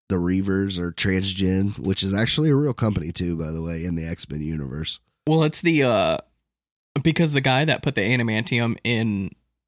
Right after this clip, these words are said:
Speaker 2: Wolverine is that guy's
Speaker 1: Son.
Speaker 2: Yeah.
Speaker 1: He's like, "I think I killed your dad." He's like,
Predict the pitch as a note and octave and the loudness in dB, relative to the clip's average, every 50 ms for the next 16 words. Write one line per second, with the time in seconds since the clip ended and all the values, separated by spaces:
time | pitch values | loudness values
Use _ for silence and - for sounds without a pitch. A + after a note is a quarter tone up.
0 | _ _ _ _ _ _ _ A#2+ B2 C3+ B2+ A#2+ A2+ G2+ G#2 B2+ B2 A#2 A2 F#2+ | _ _ _ _ _ _ _ -2 0 2 2 2 2 0 0 0 0 0 0 -2
1 | G2+ B2 - - - - - _ _ _ _ - C3+ C3 A#2+ A2+ A2+ A2 - - | -4 -6 -8 -10 -18 -20 -20 _ _ _ _ 0 2 4 4 4 2 0 -2 -4
2 | - _ - B2 A2+ - A2+ A2 A2 A2 G#2 F#2+ G2+ A#2+ - - - - - - | -4 _ 0 0 0 0 0 0 2 2 2 0 0 0 0 -2 -2 -6 -8 -10
3 | - - - - F#2 E2+ E2+ E2+ - - _ _ C3 A#2 - - C3 - _ _ | -6 -4 -4 -2 -2 -2 -4 -4 -8 -14 _ _ -4 -4 -4 -4 -6 -10 _ _
4 | _ _ _ _ _ _ - G2+ G2+ F2+ F#2+ E2 - G#2+ G2+ G#2 F#2+ E2 - - | _ _ _ _ _ _ -6 -6 -6 -6 -6 -6 -6 -6 -6 -6 -6 -8 -4 -2
5 | G2 G2 G2 F2 E2 D#2+ F#2 F#2+ G2+ G2 F#2 F2 E2 D#2+ E2 - | -2 -2 -2 -4 -6 -6 -6 -6 -4 -4 -6 -6 -8 -10 -12 -16